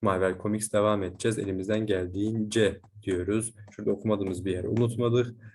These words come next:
"In the office of the captain of detectives," devam ediyoruz. "You sent for me, captain." Uh, you, uh,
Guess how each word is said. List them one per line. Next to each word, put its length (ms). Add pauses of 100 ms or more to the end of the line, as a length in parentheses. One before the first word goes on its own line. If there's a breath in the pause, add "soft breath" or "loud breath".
(220 loud breath)
"In 120
the 80
office 340
of 180
the 120
captain 420
of 180
detectives," 920 (340)
devam 300
ediyoruz. 280
"You 80
sent 280
for 180
me, 140
captain." 480 (460 soft breath)
Uh, 240 (100)
you, 380
uh, 340